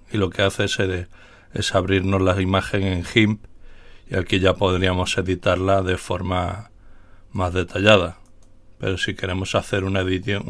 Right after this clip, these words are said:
una edición sencilla, pues no tenemos por qué ir, salir de Scribus.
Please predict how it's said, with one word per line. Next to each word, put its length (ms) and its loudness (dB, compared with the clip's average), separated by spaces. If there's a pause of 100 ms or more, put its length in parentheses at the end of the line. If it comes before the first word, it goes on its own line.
(120)
una 140 -4
edición 580 -2 (680)
sencilla, 800 2 (280)
pues 640 -2
no 200 -4
tenemos 360 -4
por 240 -4
qué 160 -2
ir, 320 -2
salir 400 -2
de 320 -2
Scribus. 640 -2